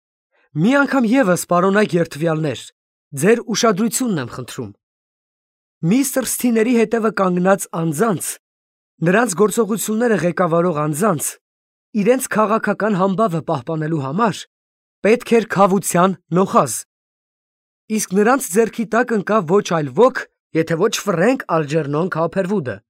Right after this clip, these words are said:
Այս է բոլորը։ Ոչ մի այլ պատճառ չկա, չկար և չէր էլ կարող լինել։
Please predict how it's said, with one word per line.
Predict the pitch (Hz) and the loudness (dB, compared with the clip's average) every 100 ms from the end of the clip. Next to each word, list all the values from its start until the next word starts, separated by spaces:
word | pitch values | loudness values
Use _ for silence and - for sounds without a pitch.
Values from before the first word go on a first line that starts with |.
| _ _ _ _ _ _ _ - | _ _ _ _ _ _ _ 0
Այս | 185 233 | 2 2
է | - | 0
բոլորը։ | 147 143 135 113 - _ _ _ _ _ _ _ _ _ _ _ - | -4 -4 -6 -10 -16 _ _ _ _ _ _ _ _ _ _ _ 0
Ոչ | 175 214 | 0 0
մի | 226 240 | -2 -2
այլ | 190 202 | 0 0
պատճառ | 214 190 160 180 190 | 2 0 0 -4 -4
չկա, | - - 208 - _ _ _ _ _ _ _ - | -6 -2 -2 -4 _ _ _ _ _ _ _ -4
չկար | 214 214 233 | -2 2 2
և | 240 - | 2 0
չէր | - 202 247 | -2 2 4
էլ | 254 | 2
կարող | 247 185 180 165 | 2 2 2 0
լինել։ | 175 214 160 | 0 0 0